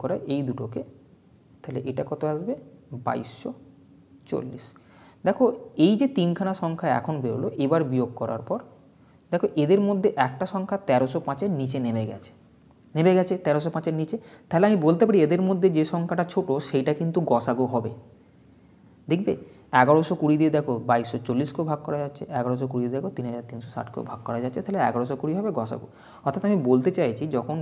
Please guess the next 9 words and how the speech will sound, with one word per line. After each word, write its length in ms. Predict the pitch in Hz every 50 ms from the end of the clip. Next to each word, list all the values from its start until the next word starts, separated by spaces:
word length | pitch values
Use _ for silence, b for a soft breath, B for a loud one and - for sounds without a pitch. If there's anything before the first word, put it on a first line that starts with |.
| -
গসাগু 300 | - 113 110 113 143 143 147
এরকম 220 | 143 147 147 151 139 - -
সিস্টেমের 400 | 123 110 110 - 131 131 131 135 135
মধ্যে 200 | 135 131 135 139 135 - -
করবে 300 | 165 165 139 127 131 - 123 B B B B B B _
তখন 180 | - 147 208 196 180 135 117
বিয়োগ 220 | 123 139 170 175 - -
করার 200 | 190 185 185 180 185
পর 100 | 185 180